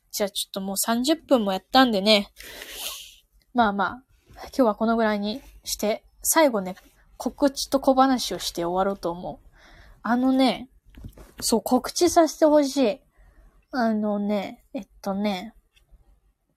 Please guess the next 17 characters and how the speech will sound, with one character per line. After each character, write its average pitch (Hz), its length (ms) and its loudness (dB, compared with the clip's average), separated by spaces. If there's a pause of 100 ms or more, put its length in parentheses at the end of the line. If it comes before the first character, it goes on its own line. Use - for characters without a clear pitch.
(1200)
五 359 420 4
つ 370 240 2
子 370 200 6
ベ 330 220 6
ビ 339 260 6
ー - 20 2
成 330 420 6
長 294 400 6
期 - 240 2
と 226 160 6
い 208 160 2
う、 240 460 8 (640)
え 208 380 2
ー、 - 20 -2
番 214 360 0
組 202 320 -2
に、 254 320 -2